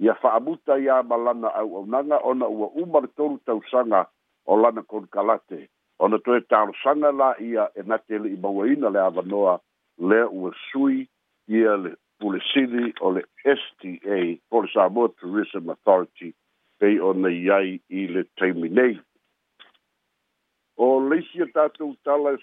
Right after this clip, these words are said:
so o ai, ua whailoa mai, ia le whamoemoe o le whamanatuina o le onu sefulu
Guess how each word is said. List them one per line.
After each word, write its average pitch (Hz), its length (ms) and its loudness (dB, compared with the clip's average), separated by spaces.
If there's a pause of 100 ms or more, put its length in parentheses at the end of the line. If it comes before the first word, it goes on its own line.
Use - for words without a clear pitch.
so 139 100 -8
o 127 220 2
ai, 170 320 0
ua 131 320 -2
whailoa 143 400 -4
mai, 160 460 -2 (580)
ia 131 160 4
le 131 80 -2
whamoemoe 143 720 0
o 151 80 2
le - 80 -10
whamanatuina 147 760 -4
o 143 80 0
le 156 40 2
onu 185 360 0
sefulu 170 260 -14